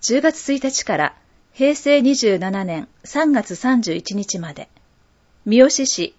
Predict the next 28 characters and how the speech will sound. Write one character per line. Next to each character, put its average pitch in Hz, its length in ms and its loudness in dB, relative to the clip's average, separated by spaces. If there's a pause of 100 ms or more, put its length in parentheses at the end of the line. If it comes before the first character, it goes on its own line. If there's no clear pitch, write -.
(120)
豊 254 180 2
田 294 100 2
市 214 160 -4
の 180 200 -2 (360)
指 - 160 -10
定 311 220 2
医 302 40 0
療 294 180 2
機 - 140 -14
関 214 240 0
で 151 240 0
受 170 180 -2
け - 20 0
ら 190 80 -2
れ 185 120 -4
ま 180 140 -12
す。 - 260 -20 (680)
医 220 60 0
療 311 200 4
機 - 140 8
関 330 160 4
に 247 120 6
つ - 100 -14
き 233 100 -4
ま 214 140 -2
し - 80 -4
て 185 100 0
は、 175 240 0